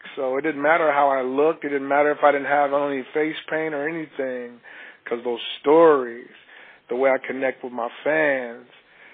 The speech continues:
stayed the same, you know what I mean? The same, and, uh, when I say the same, I mean pure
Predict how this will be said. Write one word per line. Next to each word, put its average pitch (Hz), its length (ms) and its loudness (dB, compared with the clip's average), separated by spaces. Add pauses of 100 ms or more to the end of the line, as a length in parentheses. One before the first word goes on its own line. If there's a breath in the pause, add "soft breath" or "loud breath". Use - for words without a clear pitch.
(400 soft breath)
stayed 127 500 -4 (400)
the 117 120 -10 (200)
same, 131 640 0
you 131 80 -8
know 139 140 -4
what 135 60 -4
I 139 40 -6
mean? 139 300 -10
The 123 120 -10 (160)
same, 139 420 -4
and, 131 200 -14 (400 loud breath)
uh, 135 180 0
when 135 200 -4
I 131 160 0
say 143 120 2
the 123 120 -10 (100)
same, 147 220 2
I 131 40 0
mean 131 320 -6 (200)
pure 131 580 0